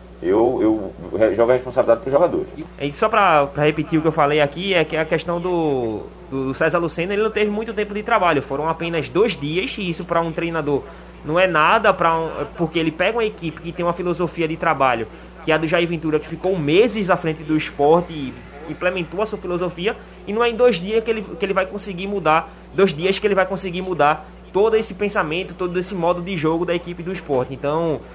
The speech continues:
Speaker 2: acho que a crítica pro César Lucena é, acaba sendo injusta, porque não, realmente ele pegou real-, um time que não foi montado por ele, que não tem a, a filosofia dele, e teve apenas dois dias pra poder colocar em campo, e realmente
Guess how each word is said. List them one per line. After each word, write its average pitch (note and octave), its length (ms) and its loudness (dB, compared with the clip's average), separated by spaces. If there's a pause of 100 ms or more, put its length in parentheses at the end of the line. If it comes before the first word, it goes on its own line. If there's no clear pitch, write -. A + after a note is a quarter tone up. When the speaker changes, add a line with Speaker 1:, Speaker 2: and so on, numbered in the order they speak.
(280)
Speaker 2:
acho D#3 260 -2
que E3+ 140 -4
a D#3+ 80 2
crítica F3 400 -2
pro D#3+ 220 -6
César E3 240 -2
Lucena D#3 560 -2
é, B2 400 2
acaba D#3 280 -2
sendo E3 220 -6
injusta, G#3 640 -4 (360)
porque F#3+ 400 0
não, C4 160 -6 (200)
realmente A3 420 0
ele A3+ 140 -2
pegou A3 320 4
real-, A#3 240 -2 (160)
um G#3 160 -8
time B3 340 -8
que A#3+ 160 -12
não C#4 160 -4
foi C4 160 0
montado A#3+ 400 -4
por A3+ 200 -4
ele, A#3+ 200 2
que G#3 100 -14
não A#3+ 140 -4
tem G#3 160 -6
a, A3+ 260 -4 (120)
a E3+ 80 2
filosofia G3+ 480 -2
dele, F#3+ 280 2 (300)
e F#3+ 60 -10
teve G#3+ 200 2
apenas G#3+ 300 -2
dois A3+ 260 4
dias A3+ 400 -4 (200)
pra F3+ 100 -2
poder F#3+ 160 2
colocar G3+ 340 2
em G3+ 60 -2
campo, G3+ 460 -4
e E3+ 380 -2
realmente E3+ 440 0